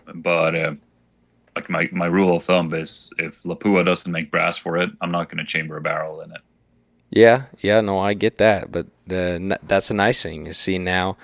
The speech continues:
Speaker 2: now you can kinda change that philosophy just a little bit to include Alpha.
Speaker 1: Exactly.
Speaker 2: And that's
Speaker 1: Exactly. They're just gonna,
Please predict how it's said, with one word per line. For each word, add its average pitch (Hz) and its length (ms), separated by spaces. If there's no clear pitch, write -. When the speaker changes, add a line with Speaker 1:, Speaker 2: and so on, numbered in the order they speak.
Speaker 2:
now 98 160
you 110 220
can 110 140
kinda 95 320
change 98 360
that 90 300
philosophy 98 540
just 113 380
a 123 60
little 127 280
bit 87 340
to 98 160
include 95 400
Alpha. 85 480
Speaker 1:
Exactly. 80 600
Speaker 2:
And 104 160
that's 92 240
Speaker 1:
Exactly. 87 440
They're 95 120
just 98 220
gonna, 90 300